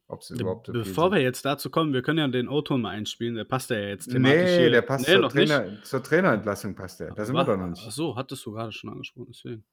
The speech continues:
Speaker 1: Hab
Speaker 2: Hab ich
Speaker 1: ich?
Speaker 2: gedacht,
Speaker 1: Nein.
Speaker 2: ja, wegen
Speaker 1: Nein.
Speaker 2: Krämer-Prinzip und so, das passt.
Speaker 1: Ach so, ja,
Speaker 2: Ähm,
Speaker 1: nee, ich, ich mag das,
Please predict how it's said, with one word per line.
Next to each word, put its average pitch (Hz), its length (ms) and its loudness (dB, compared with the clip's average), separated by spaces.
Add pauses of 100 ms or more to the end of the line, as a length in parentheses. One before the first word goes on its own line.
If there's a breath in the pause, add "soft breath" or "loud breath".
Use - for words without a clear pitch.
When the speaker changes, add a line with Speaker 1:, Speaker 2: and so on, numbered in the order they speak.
(180)
Speaker 1:
Hab 135 80 2
Speaker 2:
Hab 190 80 2
ich 254 80 0
Speaker 1:
ich? - 40 -8
Speaker 2:
gedacht, 113 220 0
Speaker 1:
Nein. 95 260 2
Speaker 2:
ja, 135 360 6
wegen 123 260 0
Speaker 1:
Nein. - 20 -10
Speaker 2:
Krämer-Prinzip 135 960 -2
und 117 100 -8
so, 117 100 -8
das 107 120 -10
passt. 120 220 -6
Speaker 1:
Ach 131 60 6
so, 202 200 8
ja, 135 220 12
Speaker 2:
Ähm, 131 60 8
Speaker 1:
nee, 143 220 8
ich, 120 160 -4
ich 143 220 -8
mag 151 220 6
das, - 300 0